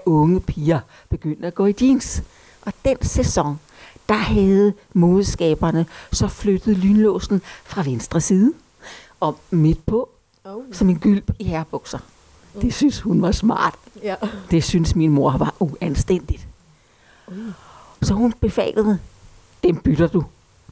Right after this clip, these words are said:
Speaker 1: Du kan ikke gå rundt med en gylp."
Speaker 2: Mhm.
Speaker 1: Men det er det sådan så, at, øh, altså, Iris var jo ligesom alle andre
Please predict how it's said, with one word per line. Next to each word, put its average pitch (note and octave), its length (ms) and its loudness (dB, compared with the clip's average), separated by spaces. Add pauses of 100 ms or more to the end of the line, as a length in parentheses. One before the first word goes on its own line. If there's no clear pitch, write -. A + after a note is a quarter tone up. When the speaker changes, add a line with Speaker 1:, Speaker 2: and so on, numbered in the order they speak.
Speaker 1:
Du - 60 2
kan F#3+ 220 0
ikke A#3+ 300 2
gå - 180 0
rundt E3+ 380 2 (200)
med E3+ 180 -10
en D3+ 260 -8
gylp." B3 340 2 (840)
Speaker 2:
Mhm. A3 120 -14 (160)
Speaker 1:
Men A3 120 0
det D#4 240 0
er D#4 120 4
det D#4+ 140 -4
sådan D#4 260 0
så, A3 400 4
at, F#3+ 160 0 (120)
øh, G3+ 60 2 (140)
altså, - 200 0
Iris A#3+ 260 2
var A3+ 120 2
jo A3+ 60 4
ligesom A3+ 260 2
alle G#3+ 260 2
andre A3+ 380 0